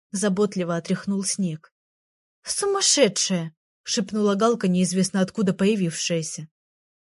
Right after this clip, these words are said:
«Да что, я сама, что ли? Знаю, чьи это проделки!» —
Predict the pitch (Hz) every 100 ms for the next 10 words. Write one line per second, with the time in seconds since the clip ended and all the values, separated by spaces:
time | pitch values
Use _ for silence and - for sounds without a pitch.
0 | _ - 294 294 - 269 214 208 277 285
1 | 302 - 233 190 160 160 _ _ _ _
2 | _ 254 233 269 277 233 - 233 208 196
3 | 220 220 196 196 185 185 180